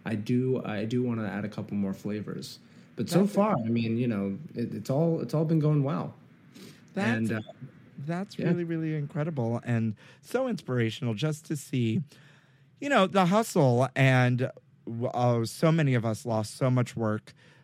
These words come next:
Speaker 2: uh, throughout the pandemic, and we're still recovering. We're still, people forget now that we're outside and things are seemingly normal again, right? They're not, and people are still struggling, and restaurants are shor-, short-staffed, and people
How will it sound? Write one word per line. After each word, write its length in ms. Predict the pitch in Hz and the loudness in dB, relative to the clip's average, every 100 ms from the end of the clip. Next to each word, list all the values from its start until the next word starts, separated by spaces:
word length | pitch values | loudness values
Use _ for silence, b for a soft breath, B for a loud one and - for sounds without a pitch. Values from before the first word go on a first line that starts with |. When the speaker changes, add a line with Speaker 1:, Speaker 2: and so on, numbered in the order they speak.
| b | b
Speaker 2:
uh, 200 | 113 107 | -4 -4
throughout 400 | - 131 117 113 | 0 2 2 0
the 80 | 107 | -2
pandemic, 520 | 120 107 110 107 113 | 0 0 0 0 -2
and 200 | 113 120 | -2 0
we're 100 | 147 | 0
still 320 | - - 175 | -2 -4 -2
recovering. 680 | 208 175 - 156 262 131 127 | -2 -4 -4 -4 -4 -6 -6
We're 260 | 113 127 160 | 0 2 2
still, 680 | - - 143 151 156 165 - b b b b b - | 0 -4 2 4 4 2 -2 b b b b b -2
people 280 | 147 165 202 | 0 2 -2
forget 440 | 170 135 170 - | -4 0 0 0
now 300 | 110 113 113 | -2 0 0
that 240 | 123 120 | 0 0
we're 300 | 117 110 110 - | 0 -2 -2 -2
outside 580 | 113 123 - 127 139 107 | -2 -2 -2 0 2 0
and 160 | 104 - | -2 -2
things 480 | 113 110 - - - | -4 -4 -8 -20 -14
are 140 | 110 110 | -4 -4
seemingly 880 | - - - 120 127 123 120 113 107 | -4 -10 -2 2 4 4 2 2 0
normal 640 | 110 175 156 98 180 101 - | 2 0 0 -2 -4 -6 -6
again, 540 | 110 104 95 95 120 | -6 -4 -2 -2 -4
right? 220 | 110 117 143 _ - | -2 -2 -4 _ -4
They're 200 | 120 123 | 0 4
not, 400 | 123 190 165 - | 4 2 -2 -4
and 240 | 107 95 - b b | -4 -4 -6 b b
people 260 | - 127 123 | -2 0 0
are 80 | 113 | -2
still 260 | - 120 | -2 -4
struggling, 600 | 98 - 104 120 139 170 | -4 -4 -4 -2 -2 0
and 120 | 107 | -2
restaurants 520 | 101 107 - 120 127 110 | -2 -4 -2 -2 0 -4
are 60 | |
shor-, 280 | 95 - 110 - | -6 -8 -10 -8
short-staffed, 840 | - 113 110 - 113 110 160 - | -4 -4 -4 -6 -4 -2 -4 -4
and 80 | 104 | -6
people 360 | 120 120 117 | -6 -6 -6